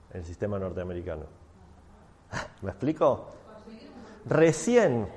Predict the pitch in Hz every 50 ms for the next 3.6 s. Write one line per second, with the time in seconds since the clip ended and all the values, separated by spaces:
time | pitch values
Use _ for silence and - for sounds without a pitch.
0 | - - - - - - - - - - - - 131 127 156 170 170 170 - 247
1 | 254 240 202 151 123 113 - - - - - 214 262 269 262 214 - - - 170
2 | 170 185 208 220 214 175 - - 190 202 196 - 180 160 147 139 135 139 139 -
3 | - 208 185 151 - - - 127 127 135 156 165